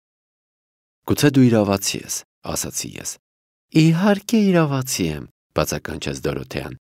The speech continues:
Ծիծաղելի ինչ կա իմ բանում, որ մարդուն հրմշտում են, ծեծում, պատշգամբից ցած նետում։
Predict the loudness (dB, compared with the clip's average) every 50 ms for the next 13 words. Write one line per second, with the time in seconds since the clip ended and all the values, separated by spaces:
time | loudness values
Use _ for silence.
0 | _ _ _ -4 -4 -2 2 2 2 2 2 0 0 0 0 -2 -2 -4 -6 -8
1 | -4 -2 -2 -2 0 0 0 0 2 2 2 2 2 2 0 0 0 -4 -6 -4
2 | -2 -2 -2 0 0 -2 -2 -2 -2 -4 -4 -4 -2 -4 -2 -2 -4 -6 -6 -10
3 | _ _ _ -2 0 0 0 0 -2 -2 -2 -2 -2 -2 -6 _ _ _ _ _
4 | _ _ 0 0 2 2 0 -2 0 0 -2 -2 0 0 0 0 0 -2 -6 -8
5 | -4 -4 -4 -4 -4 -6 -8 -8 -8 -10 -10 -12 -14